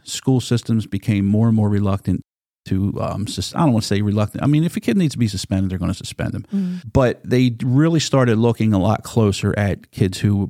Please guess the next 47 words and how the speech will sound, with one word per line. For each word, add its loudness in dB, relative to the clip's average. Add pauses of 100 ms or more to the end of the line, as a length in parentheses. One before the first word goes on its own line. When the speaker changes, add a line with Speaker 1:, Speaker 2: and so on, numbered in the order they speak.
Speaker 1:
per-, -2 (140)
were 0
potentially 0
suspended, -2
who 2
should -2
not 4
have 0
been 0
suspended, -6
or -6
kids -2
who 2
were 2
referred 0
to 2
an 2
S 0
R 0
O 0
who 0
were 0 (320)
not 0
to -12
be. -6 (240)
You -2
know, 0
no 2
one 4
wants 2
to 0
arrest 0 (200)
<laughs> -16
and -2
suspend -6
kids. -4 (460)
But 2
it -4
changed 0
the -2
whole 0 (160)
outlook 0 (240)
back 0
in 2
two 0
thousand 0
thirteen, 0